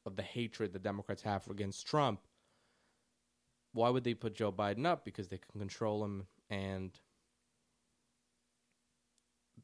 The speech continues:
they're not allowing Gavin Newsom to run.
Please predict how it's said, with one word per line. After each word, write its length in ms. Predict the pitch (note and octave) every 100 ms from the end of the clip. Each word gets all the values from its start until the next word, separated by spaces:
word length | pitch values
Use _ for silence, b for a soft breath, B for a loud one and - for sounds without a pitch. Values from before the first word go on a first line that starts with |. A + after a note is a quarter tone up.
| -
they're 160 | G#2+
not 420 | G2+ A2+ C#3 C#3+ - _ _ _ _ _ -
allowing 520 | A2+ A2 G2+ G2+ G2+
Gavin 320 | G2 F#2+ F#2+
Newsom 260 | F#2+ F2+ -
to 100 | G2+
run. 280 | G#2+ B2+